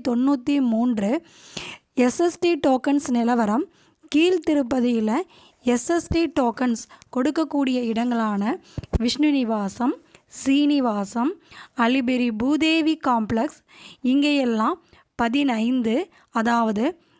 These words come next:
பிப்ரவரி பதினைந்து இன்று, நாளை, நாளை மறுநாள், இந்த இடங்கள்ல எல்லாம் பார்த்தீங்க அப்படின்னா எஸ் எஸ் டி டோக்கன்ஸ் கொடுக்க மாட்டாங்க. ஏன்னா இந்த மூன்று நாட்களும் திருமலை திருப்பதியில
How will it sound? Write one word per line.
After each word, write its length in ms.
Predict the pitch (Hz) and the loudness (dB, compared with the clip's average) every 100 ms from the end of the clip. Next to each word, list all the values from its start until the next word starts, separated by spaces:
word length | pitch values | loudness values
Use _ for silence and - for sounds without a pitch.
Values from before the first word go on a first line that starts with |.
| - | -10
பிப்ரவரி 500 | - 247 294 311 294 254 | -4 0 2 2 2 0
பதினைந்து 680 | 247 220 269 247 240 226 214 214 | -2 0 0 0 0 0 -2 -2
இன்று, 420 | 226 262 233 233 339 - _ _ - | 0 0 0 0 -2 -4 _ _ -4
நாளை, 560 | 226 220 233 247 240 285 - - _ - | 0 2 2 2 2 0 -4 -14 _ -6
நாளை 460 | 233 233 262 269 254 | -2 0 2 2 0
மறுநாள், 540 | 226 214 262 262 208 196 - _ _ 247 | 0 0 2 2 0 -2 -12 _ _ -2
இந்த 200 | 262 254 | 0 2
இடங்கள்ல 560 | 240 277 311 311 294 262 | 2 2 2 2 2 2
எல்லாம் 260 | 262 277 269 | 2 2 2
பார்த்தீங்க 360 | 226 220 247 254 | 0 0 0 0
அப்படின்னா 420 | 240 214 208 202 381 - _ - - - _ _ _ - | 0 0 -2 -2 -2 -6 _ -20 -20 -20 _ _ _ -2
எஸ் 240 | 254 254 | 0 2
எஸ் 180 | 359 - | 0 0
டி 100 | 349 339 | 0 0
டோக்கன்ஸ் 440 | 285 254 269 285 - | 0 0 0 -2 -4
கொடுக்க 340 | - 240 262 294 277 | -2 0 0 0 2
மாட்டாங்க. 600 | 226 226 240 262 220 202 226 403 _ - _ 247 | 0 0 0 -2 0 0 -2 -4 _ -20 _ -2
ஏன்னா 400 | 240 240 214 262 381 _ _ _ _ _ _ _ - | 0 2 0 -2 -4 _ _ _ _ _ _ _ -2
இந்த 180 | 254 220 | 0 2
மூன்று 440 | 233 285 339 330 330 | 2 2 2 2 2
நாட்களும் 640 | 254 247 247 262 220 330 - - _ | 2 2 0 0 2 0 -6 -20 _
திருமலை 500 | 294 302 294 294 320 349 | 0 4 4 4 4 2
திருப்பதியில 720 | 262 262 233 262 247 226 220 | 0 -2 0 0 0 0 0